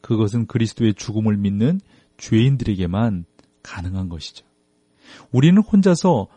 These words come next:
옷을 입지 못하는 어린아이와 같다고도 볼 수 있습니다. 어떤 때는요.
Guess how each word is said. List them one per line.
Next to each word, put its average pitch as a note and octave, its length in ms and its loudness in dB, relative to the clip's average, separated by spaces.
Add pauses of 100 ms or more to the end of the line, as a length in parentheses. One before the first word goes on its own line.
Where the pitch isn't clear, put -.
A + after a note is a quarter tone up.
(120)
옷을 D3+ 320 2
입지 D3 280 -2
못하는 C3 540 -2 (100)
어린아이와 A#2+ 580 2
같다고도 A2 480 -2
볼 A2 120 0
수 A2 140 -6
있습니다. - 420 -10
어떤 A2+ 280 -2
때는요. F#2+ 340 -6